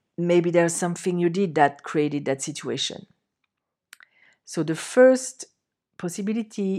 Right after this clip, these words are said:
is that you feel that it's not okay, and it means that in some way or form, you are not okay.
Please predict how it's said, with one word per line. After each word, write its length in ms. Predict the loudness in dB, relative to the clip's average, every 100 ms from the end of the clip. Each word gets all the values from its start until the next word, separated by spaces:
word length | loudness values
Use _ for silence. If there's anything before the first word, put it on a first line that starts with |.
| -2
is 200 | -4 -2
that 280 | -2 -4 -8
you 60 |
feel 280 | -10 -6 -4
that 160 | -2 -4
it's 200 | -8 -6
not 160 | -4
okay, 440 | -4 -4 -2 -2 -4
and 120 | -6
it 120 | -6
means 280 | -4 -4 -4
that 240 | -4 -4 -6
in 100 | -10
some 320 | -8 -4 -2 -2
way 320 | -2 -4 -4
or 80 | -10
form, 360 | -8 -4 -4 -4 -10 _ _ _ _ _ -14
you 380 | -8 -4 -4 -4
are 160 | -6
not 220 | -6 -10 -12
okay. 320 | -14 -18